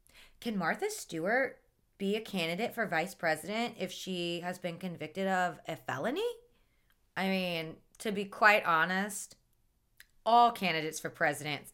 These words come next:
kinda give, like, felony energy, so I feel like she should be able to run. I'm sure twenty twenty-four will give us a lot to discuss.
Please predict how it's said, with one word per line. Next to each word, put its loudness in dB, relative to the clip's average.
kinda 0
give, 0
like, -4
felony 0
energy, -10
so -4
I 10
feel 6
like 6
she -2
should -2
be 2
able 0
to -6
run. -8
I'm 4
sure 0
twenty -2
twenty-four 2
will 2
give 0
us -4
a -4
lot 2
to -6
discuss. -8